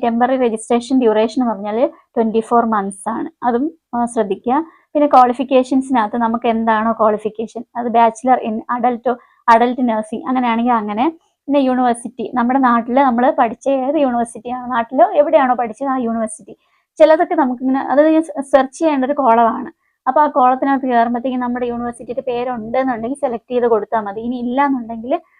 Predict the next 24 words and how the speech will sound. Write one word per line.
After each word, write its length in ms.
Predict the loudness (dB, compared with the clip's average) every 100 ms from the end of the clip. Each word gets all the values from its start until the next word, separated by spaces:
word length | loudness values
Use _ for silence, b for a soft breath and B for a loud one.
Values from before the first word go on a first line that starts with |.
| _
നമുക്ക് 220 | -2 2 2
അതിനകത്ത് 340 | 2 0 0 0 -2 _ -2
ആഡ് 240 | 2 2 2
ചെയ്ത് 160 | 0
കൊടുക്കാം. 320 | 0 -2 -8 -10 _ -10
നമ്മുടെ, 300 | -4 0 0 0 _ -4
ആ, 60 | -2 0 -2 -4 -4
ആ, 80 | -2 -2 -4
എന്താണ്, 320 | -2 0 -2 -6 b b b -2
നമ്മുടെ 280 | 0 2 2 2
രെ-, 160 | 0 0
നമ്മുടെ, 260 | 0 0 -2 -6 _ -6
നമ്മുടെ 340 | -2 0 4 4 2
യൂണിവേഴ്സിറ്റിയുടെ 580 | 0 0 -2 -4 -4 -2
പേര് 260 | 0 -2 -2
നമുക്ക് 240 | -2 -4 -2
ടൈപ്പ് 260 | 0 0 -2
ചെയ്ത് 160 | -2 -2
കൊടുക്കാൻ 280 | -4 -6 -8
പറ്റും. 220 | -12 -16 _ -4
അതാണ് 300 | 0 0 0 -4 -6 -4
അടുത്തത്. 380 | -2 0 -2 -4 -16 -20 -20 -20 _ _ _ _ -2
അതും 160 | 2
കൂടെ 140 | 2